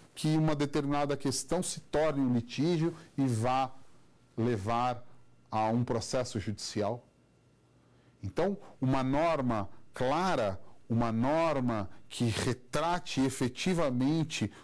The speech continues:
o, a importância e os detalhes e esse, é, enfim, esse universo todo que envolve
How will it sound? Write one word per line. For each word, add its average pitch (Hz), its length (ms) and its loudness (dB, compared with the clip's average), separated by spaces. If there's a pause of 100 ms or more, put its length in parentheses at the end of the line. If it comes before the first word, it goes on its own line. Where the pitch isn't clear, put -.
(120)
o, 113 200 2
a 113 80 2
importância 131 840 0
e 127 60 4
os 113 200 2
detalhes 135 880 2 (260)
e 113 220 4
esse, 127 300 0 (220)
é, 117 160 2 (240)
enfim, 117 320 0 (200)
esse 120 240 0
universo 151 720 2
todo 202 540 2
que 123 140 -2
envolve 113 720 2